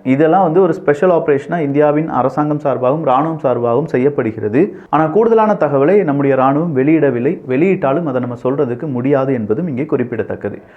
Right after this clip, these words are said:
So, இந்த ஸ்பெஷல் ஆபரேஷன் முடிந்த பிறகுதான் டூரிஸ்ட் டெஸ்டினேஷன் அப்படிங்கிறது மறுபடியும் ரீஓபன் செய்யப்படும் என்கிற அறிவிப்பை கொடுத்திருக்கிறார்கள். அடுத்ததா இந்தியாவுக்கு பல நாடுகள் சப்போர்ட் கொடுத்துட்டாங்களே, நமக்கு இன்னும் எந்த நாடுமே சப்போர்ட் கொடுக்கலையே,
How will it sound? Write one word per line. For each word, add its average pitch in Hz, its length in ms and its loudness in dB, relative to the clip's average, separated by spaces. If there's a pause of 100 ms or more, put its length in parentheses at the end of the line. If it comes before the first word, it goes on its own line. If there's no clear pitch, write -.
(120)
So, 165 180 2
இந்த 214 440 2
ஸ்பெஷல் 202 360 0
ஆபரேஷன் 175 440 -2
முடிந்த 175 360 -2
பிறகுதான் 123 640 -6
டூரிஸ்ட் 202 320 2
டெஸ்டினேஷன் 151 460 -2
அப்படிங்கிறது 139 460 -2
மறுபடியும் 135 520 -4
ரீஓபன் 160 380 0
செய்யப்படும் 131 480 -2
என்கிற 113 340 -2
அறிவிப்பை 120 280 -2
கொடுத்திருக்கிறார்கள். 101 840 -4 (180)
அடுத்ததா 180 560 2
இந்தியாவுக்கு 196 520 2
பல 165 200 2
நாடுகள் 165 380 2
சப்போர்ட் 143 300 0
கொடுத்துட்டாங்களே, 98 580 -2 (260)
நமக்கு 220 320 0
இன்னும் 202 180 2
எந்த 156 220 2
நாடுமே 160 300 2
சப்போர்ட் 156 440 0
கொடுக்கலையே, 101 480 -2